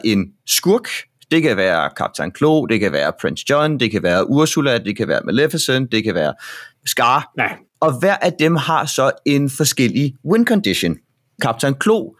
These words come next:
Speaker 1: han skal finde Peter Pan. Der er nogle kort, som vi kommer til. Han skal finde Peter Pan, få Peter Pan flyttet fra Ønskeøen over på The Jolly Roger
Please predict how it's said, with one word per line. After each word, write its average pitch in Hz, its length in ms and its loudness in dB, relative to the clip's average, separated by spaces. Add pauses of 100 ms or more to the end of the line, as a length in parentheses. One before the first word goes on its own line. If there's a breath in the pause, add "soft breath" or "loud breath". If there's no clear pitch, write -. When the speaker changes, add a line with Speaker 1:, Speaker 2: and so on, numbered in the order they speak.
(120)
Speaker 1:
han 170 160 0
skal 175 220 0
finde 170 420 2
Peter 151 280 0
Pan. 131 220 0
Der 143 60 0
er 143 60 0
nogle 127 180 2
kort, 113 280 0
som 123 100 0
vi 101 60 -2
kommer 107 220 -2
til. 110 200 0 (200 loud breath)
Han 160 120 0
skal 160 160 0
finde 202 340 4
Peter 170 300 2
Pan, 175 360 0 (220 soft breath)
få 156 120 2
Peter 139 300 2
Pan 170 220 0
flyttet 156 300 0
fra 147 140 0
Ønskeøen 147 600 2
over 131 340 2
på 156 80 0
The 127 220 2
Jolly 117 200 4
Roger 131 420 0